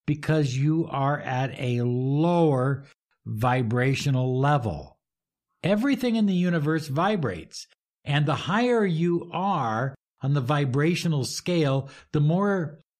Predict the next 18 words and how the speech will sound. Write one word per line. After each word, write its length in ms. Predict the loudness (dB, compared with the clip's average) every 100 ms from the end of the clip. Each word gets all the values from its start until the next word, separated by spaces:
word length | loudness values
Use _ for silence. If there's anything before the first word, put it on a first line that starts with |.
| -4
the 80 | 0
more 180 | 2 4
you 160 | 2
can 160 | 2 2
link 500 | 4 6 6 4 -2 -2
up 520 | 0 0 -4 -18 _
with 220 | 2 2 2
whatever 720 | 2 0 0 0 0 2 0
it 100 | 0
is 340 | 0 0 2
that 200 | 0 0
you 80 | 0
desire. 880 | 2 2 0 0 2 0 -2 -6 -12 _ _ _ -6
Perhaps 540 | -6 -6 -8 -10 -8
it's 220 | -10 -6 -4
that 200 | -2 2
new 220 | 2 2
boat. 480 | 2 2 0 -4